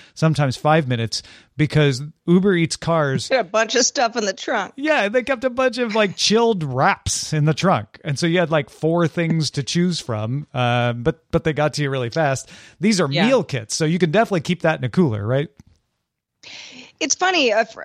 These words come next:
Speaker 2: a friend of mine just so happens to be moving to Santa Monica, um, from the Bay Area in a couple of weeks. And I, you know, I, I sent the story to him and I was like,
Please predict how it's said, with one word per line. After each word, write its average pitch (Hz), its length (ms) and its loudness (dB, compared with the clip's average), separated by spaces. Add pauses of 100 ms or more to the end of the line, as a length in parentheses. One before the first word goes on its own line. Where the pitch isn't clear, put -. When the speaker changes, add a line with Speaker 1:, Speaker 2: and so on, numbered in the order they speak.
Speaker 2:
a 262 120 0
friend 311 240 0
of 269 140 -6
mine 190 440 0
just - 220 -2
so 202 140 0
happens 185 400 -2
to 220 100 -6
be 170 140 -2
moving 170 360 -4
to 156 40 -4
Santa 170 320 0
Monica, 156 680 0
um, 160 480 -2
from 180 200 -2
the 170 80 0
Bay 165 220 0
Area 156 580 0 (180)
in 160 520 -4
a 160 80 2
couple 165 320 0
of 156 140 -2
weeks. 160 260 0
And 175 100 -2
I, 160 240 2
you 170 160 -6
know, 147 100 0
I, 151 220 -2
I 175 120 2
sent 185 240 -2
the 170 60 -2
story 175 280 2
to 170 80 2
him 165 160 0
and 156 100 -2
I 160 120 2
was 151 160 -4
like, 156 240 0